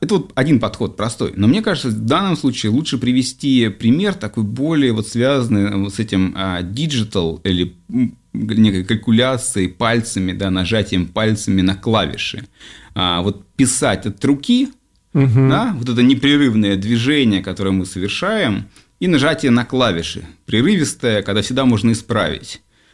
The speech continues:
Speaker 1: То есть, когда ты
Speaker 2: Мгм.
Speaker 1: пишешь от руки, тебе нужно или зачёркивать слово, или как-то вы-, искать место, куда это записать. Ты начинаешь, м, думать уже в каком-то трёхмерном пространстве,
Speaker 2: Мгм.
Speaker 1: листа
Speaker 2: Мгм.
Speaker 1: ровного, двухмерного, да, для
Speaker 2: Мгм.
Speaker 1: того, чтобы написать.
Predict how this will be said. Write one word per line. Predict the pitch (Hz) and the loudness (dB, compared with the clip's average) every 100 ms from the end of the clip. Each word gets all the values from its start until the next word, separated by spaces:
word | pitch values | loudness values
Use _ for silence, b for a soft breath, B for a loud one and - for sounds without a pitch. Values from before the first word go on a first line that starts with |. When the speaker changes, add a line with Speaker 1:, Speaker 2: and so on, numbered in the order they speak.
| _ - | _ 0
Speaker 1:
То | |
есть, | 127 | 2
когда | 117 | 2
ты | 123 | 2
Speaker 2:
Мгм. | |
Speaker 1:
пишешь | 127 113 | 0 -2
от | 117 151 | -4 -4
руки, | 156 262 | -2 -2
тебе | 151 160 | 0 0
нужно | 147 | 4
или | 147 127 | 4 4
зачёркивать | 123 135 131 110 113 | 2 2 0 0 -2
слово, | - 104 120 123 104 90 | -2 0 2 4 2 0
или | 87 95 | 0 -2
как-то | 110 - 117 | -6 -4 -2
вы-, | 117 120 | 2 2
искать | 117 139 127 | 2 0 2
место, | 135 143 143 - - | 4 4 2 -4 -8
куда | 120 123 | -4 -2
это | 123 | -2
записать. | 117 110 123 - 90 80 | -4 -6 -8 -4 -4 -4
Ты | - | -8
начинаешь, | 98 151 143 - | -6 -4 -4 -4
м, | 123 110 131 | -8 -8 -12
думать | 120 160 170 120 | -6 -2 -2 -4
уже | 110 | -6
в | |
каком-то | 120 131 120 | -6 -4 -4
трёхмерном | 110 117 139 123 90 85 | -4 -4 0 0 0 -2
пространстве, | - 95 - 139 165 - - - | -6 -8 -4 -2 -2 -4 -8 0
Speaker 2:
Мгм. | 131 120 127 | 2 4 4
Speaker 1:
листа | 113 120 131 127 131 95 80 - | 4 2 2 2 2 0 -4 -8
Speaker 2:
Мгм. | 113 101 | -6 0
Speaker 1:
ровного, | 113 95 87 80 | 2 2 0 -2
двухмерного, | 98 101 120 98 82 85 - | -2 2 2 2 -2 -8 -4
да, | 110 117 | 0 2
для | 113 | 2
Speaker 2:
Мгм. | |
Speaker 1:
того, | 127 123 | 2 0
чтобы | - 104 107 | -2 0 2
написать. | 104 107 - 92 - | 0 -2 -4 -4 -6